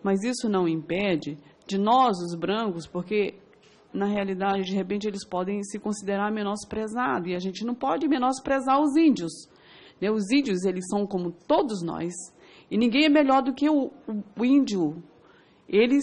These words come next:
são iguais a nós e nós igual a eles, igual aos negros. Então, veja bem, se nós formos pensar em termos de política pública, a gente pode pegar esses projetos e levar à frente.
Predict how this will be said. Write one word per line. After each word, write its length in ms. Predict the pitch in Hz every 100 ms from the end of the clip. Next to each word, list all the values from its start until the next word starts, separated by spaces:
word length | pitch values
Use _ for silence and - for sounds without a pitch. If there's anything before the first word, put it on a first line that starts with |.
| 277
são 160 | 196 190
iguais 460 | 175 151 151 160
a 80 | 220
nós 360 | 247 294 339 349
e 60 |
nós 240 | 302 320 311
igual 360 | 285 294 311
a 60 | 269
eles, 280 | 202 190 196
igual 280 | 233 262
aos 200 | 339 466
negros. 420 | 285 196 180 160 160 - - _ - -
Então, 220 | 233 247 311
veja 220 | 339 330
bem, 320 | 220 143 147 - _ _ - -
se 120 | -
nós 240 | 311 392
formos 300 | - 339 330
pensar 380 | - 330 302 262
em 40 | 247
termos 300 | 269 269 220
de 80 |
política 560 | 214 220 202 190 - 156
pública, 640 | - 285 277 185 - 160 - - -
a 120 | 208
gente 260 | 208 269 240
pode 280 | 220 208 196
pegar 440 | 185 170 156 - -
esses 340 | 440 427 -
projetos 720 | - 185 160 175 240 269 175 - 311
e 80 |
levar 300 | 359 403 415
à 20 | 453
frente. 600 | - 311 370 - 170